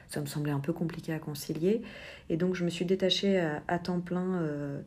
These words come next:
il y a, il y a un, un an et demi et j'ai en fait rarement autant travaillé. Euh, je suis plutôt bosseuse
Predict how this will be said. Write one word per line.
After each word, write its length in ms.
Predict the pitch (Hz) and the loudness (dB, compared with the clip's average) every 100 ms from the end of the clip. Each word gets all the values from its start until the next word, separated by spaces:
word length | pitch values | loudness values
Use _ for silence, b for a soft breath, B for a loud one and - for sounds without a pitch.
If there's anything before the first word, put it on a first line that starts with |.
| B B B B 151 | B B B B -2
il 60 | |
y 60 | 156 | 2
a, 260 | 143 143 - | 2 0 -2
il 80 | 165 | 0
y 100 | 165 | 2
a 100 | 156 | 2
un, 340 | 151 151 147 - | 0 -4 -8 -4
un 140 | 170 | -2
an 80 | 175 | 2
et 80 | 180 | 2
demi 300 | 185 202 233 | 4 4 6
et 100 | 202 | 6
j'ai 320 | 185 208 202 | 6 6 6
en 80 | 180 | 2
fait 240 | 180 214 | 0 -2
rarement 460 | - 196 190 196 202 | 0 -2 2 4 6
autant 240 | 196 196 185 | 6 4 -2
travaillé. 560 | - 165 170 156 165 165 B B B | -4 -2 0 0 -2 -4 B B B
Euh, 420 | 165 156 156 151 | 0 2 2 0
je 60 | 151 | -2
suis 260 | - 175 165 | -2 0 0
plutôt 320 | 190 190 202 208 - - - 151 | 0 2 2 0 -12 -20 -14 2
bosseuse 680 | 170 165 - 196 311 208 | 4 4 6 8 8 8